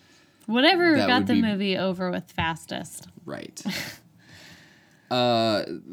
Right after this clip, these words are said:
Speaker 2: so we're at the airport where we see, uh, Jeff and his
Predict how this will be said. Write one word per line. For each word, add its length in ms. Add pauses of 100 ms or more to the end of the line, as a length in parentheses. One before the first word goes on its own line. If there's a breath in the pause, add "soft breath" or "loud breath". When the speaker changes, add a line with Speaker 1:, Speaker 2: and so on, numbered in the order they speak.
(140)
Speaker 2:
so 160
we're 160
at 160
the 160
airport 600
where 300
we 140
see, 560 (360)
uh, 460
Jeff 680
and 200
his 340